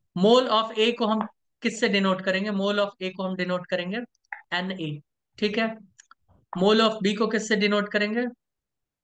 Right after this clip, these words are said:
एनबी। Mole of C को किससे डिनोट करेंगे? एनसी। बोलो, कोई दिक्कत? यानी हम कह रहे हैं इस container में कितना मोल है इसका? एनए,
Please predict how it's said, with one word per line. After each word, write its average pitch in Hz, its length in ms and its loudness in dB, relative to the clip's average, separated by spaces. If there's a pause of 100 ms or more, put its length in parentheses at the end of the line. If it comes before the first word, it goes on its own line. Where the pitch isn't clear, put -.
(840)
एनबी। 165 560 -4 (1200)
Mole 208 300 4
of 214 60 -4
C 220 260 -4
को 220 80 0
किससे 220 300 -4
डिनोट 202 320 -2
करेंगे? 208 340 -4 (1200)
एनसी। 151 400 -4
बोलो, 214 280 4
कोई 233 140 2
दिक्कत? 233 380 -2 (300)
यानी 233 200 2
हम 262 260 -2
कह 226 120 -2
रहे 220 140 0
हैं 277 80 -4
इस 254 200 -4
container 214 480 0
में 233 120 -8 (420)
कितना 247 300 2
मोल 240 220 0
है 233 100 4
इसका? 247 340 0
एनए, 190 320 -2